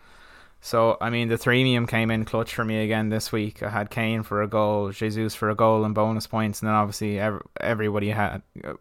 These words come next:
Captain Haaland, and if you didn't Captain Haaland, you're an absolute mug.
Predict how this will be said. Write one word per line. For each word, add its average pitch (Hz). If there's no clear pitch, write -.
Captain 113
Haaland, 107
and 107
if 107
you 123
didn't 113
Captain 110
Haaland, 110
you're 104
an 104
absolute 107
mug. 104